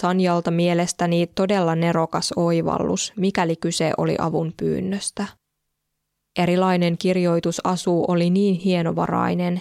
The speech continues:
ettei se mitä luultavimmin kiinnittänyt mahdollisen kaappaajan ja vapauden riistäjän huomiota, mutta kirjeitä tarkasti syynänneiden tutkijoiden huomion se kiinnitti. On vain todella surullista,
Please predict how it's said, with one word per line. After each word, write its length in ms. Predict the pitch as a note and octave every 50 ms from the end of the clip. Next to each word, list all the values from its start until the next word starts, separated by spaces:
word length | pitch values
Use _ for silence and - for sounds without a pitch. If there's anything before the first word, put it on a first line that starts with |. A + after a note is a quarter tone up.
| - - -
ettei 380 | F3 E3+ - - - F3 F3 E3+
se 180 | - F3+ F3
mitä 300 | E3 E3+ F3+ F3 - F3+
luultavimmin 640 | F3+ F#3+ G#3 G3 F#3 - F3+ E3+ D#3+ E3 E3 E3 E3 -
kiinnittänyt 600 | - F#3+ F3+ E3 D#3+ D#3+ - - E3 D#3+ D#3+ D#3 -
mahdollisen 640 | F3 E3 F3 E3+ F3+ E3 E3 E3 D#3+ - E3 E3 -
kaappaajan 760 | - F3 E3 D#3+ - - - - E3 E3 E3 E3+ E3+ E3 E3 - -
ja 100 | E3 D#3
vapauden 520 | E3+ E3+ - E3+ D#3+ D#3+ D#3+ D#3 D#3 D#3+
riistäjän 600 | - D#3+ D#3 D#3+ - - E3 E3 D#3+ D#3+ E3 E3
huomiota, 600 | F3 E3 D#3+ E3 F3+ - - D3 - - - G3 - - - - - - - - - -
mutta 480 | F3 E3+ D#3+ _ _ - F3 E3+ D#3 - - -
kirjeitä 720 | - F3+ F3+ F3 F3+ E3+ E3+ E3 E3 E3+ - E3+ E3+ E3 E3+ -
tarkasti 480 | - F#3 F#3+ F#3+ - E3+ E3+ - - E3
syynänneiden 880 | - - - E3 E3 E3 E3 D#3+ D#3+ D#3+ D#3+ D#3+ D#3+ D#3+ E3 D#3+ D#3+
tutkijoiden 680 | - E3+ E3+ - - - D#3 D#3 D#3 D#3 D#3+ D#3+ D#3+ D#3+ -
huomion 560 | - E3+ E3 D#3+ D#3+ D#3+ D#3+ D#3+ D#3 D#3+ D#3+ E3
se 140 | - - E3+
kiinnitti. 800 | D#3+ - - D#3 C#3 - F3+ F#3 F#3+ F#3+ _ _ - - F#3+ - _ _ _ _ _ _ _ _ _ _ _ _ _ _ _ _ _ _ _ _ -
On 320 | F#3 E3+ E3 E3+ E3+ D#3+
vain 340 | E3+ F3 F3 F3 F3 F3 E3+
todella 380 | - F3+ F3+ G3+ G3 F#3 F3
surullista, 960 | E3+ - F3+ F#3 F3+ F3+ E3+ E3 D#3+ D#3+ D#3+ D#3+ E3 - - - - E3 E3 E3+